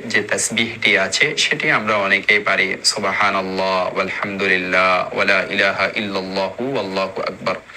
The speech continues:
আবার বলতেছি, সুবহানাল্লাহ, ওয়ালহামদুলিল্লাহ, ওয়ালা ইলাহা ইল্লাল্লাহু, আল্লাহু আকবার। চার রাকাত সালাতের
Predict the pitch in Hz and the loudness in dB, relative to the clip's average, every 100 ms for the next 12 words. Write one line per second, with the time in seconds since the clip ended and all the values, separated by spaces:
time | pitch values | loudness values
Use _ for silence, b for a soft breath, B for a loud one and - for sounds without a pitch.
0 | B B 131 123 113 104 98 - 143 - | B B -2 0 0 -2 0 0 0 0
1 | 110 98 101 98 95 95 98 95 92 95 | 0 2 2 2 0 0 2 2 2 0
2 | - 107 104 98 95 98 95 92 - 101 | -2 -2 2 2 2 2 2 2 2 2
3 | 98 95 101 95 101 92 98 95 - 107 | 4 4 2 2 0 -2 -4 -6 -2 -4
4 | 107 156 147 98 95 95 95 - - - | -4 -4 -4 -2 -4 -4 -8 -6 -6 -6
5 | - B B B B B B B - - | -6 B B B B B B B -20 -20
6 | - - 135 117 120 - 127 127 107 - | -2 -2 0 2 2 4 2 2 0 0
7 | 110 107 113 | 2 0 -2